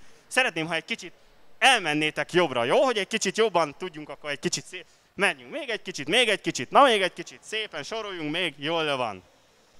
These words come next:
Jó? Egy-két egyszerű kérdést fogok akkor föltenni, rendben? Kezdhetjük? Nem lesznek nagyon nehezek a kérdések, de könnyűek se.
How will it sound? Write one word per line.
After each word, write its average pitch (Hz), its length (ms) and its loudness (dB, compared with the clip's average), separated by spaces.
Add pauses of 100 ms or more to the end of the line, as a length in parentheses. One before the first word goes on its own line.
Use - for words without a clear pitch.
(640)
Jó? 214 140 -6 (220)
Egy-két 285 420 0
egyszerű 214 340 2
kérdést 175 480 0
fogok 143 260 -10
akkor 147 260 -8
föltenni, 147 580 0
rendben? 156 440 -2 (1700)
Kezdhetjük? 147 600 0 (880)
Nem 151 220 0
lesznek 175 340 0
nagyon 165 240 2
nehezek 156 340 -2
a 147 60 -4
kérdések, 170 480 -4
de 196 80 -2
könnyűek 175 480 4
se. 95 220 -10